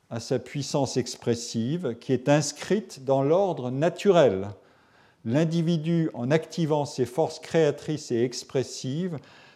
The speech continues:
ne fait qu'obéir aux lois qui régissent sa nature et qu'entravent les déterminismes sociaux.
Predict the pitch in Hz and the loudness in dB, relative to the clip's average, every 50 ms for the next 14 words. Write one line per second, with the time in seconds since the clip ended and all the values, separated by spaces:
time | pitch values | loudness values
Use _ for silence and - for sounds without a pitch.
0 | _ _ _ 117 127 135 131 - - 190 190 190 - 190 180 156 147 160 151 143 | _ _ _ 0 0 0 0 2 4 4 4 6 8 8 8 8 8 4 4 4
1 | 143 165 180 202 170 - 147 139 135 139 135 127 131 139 147 170 - - - - | 2 0 -2 -4 -2 0 2 4 4 4 2 2 2 2 2 2 0 -2 -6 -6
2 | 135 104 123 143 147 135 139 170 190 180 - - - - 135 127 131 139 135 139 | -4 -2 0 -2 -2 -2 -2 -4 -6 -6 -8 -8 -2 -2 -2 0 0 -2 -2 -4
3 | - - 143 123 120 120 127 156 175 185 175 - - - - - _ _ _ _ | -6 -6 -4 -2 -2 -2 0 -2 -2 -4 -6 -10 -18 -20 -20 -20 _ _ _ _
4 | _ _ 135 123 - - 151 156 160 156 - - 147 143 139 143 156 170 151 135 | _ _ -4 -2 0 0 0 0 0 -4 -6 -4 -2 0 0 0 0 -2 -2 -4
5 | 123 123 117 117 139 135 - 151 135 123 127 131 139 147 170 196 185 - - 160 | -6 -4 -2 -2 -4 -2 0 0 0 0 0 -2 -4 -4 -4 -4 -6 -8 -8 -6
6 | 156 156 151 - 185 180 175 - - - - 98 82 | -6 -6 -4 0 0 0 0 0 -4 -2 -2 -2 -2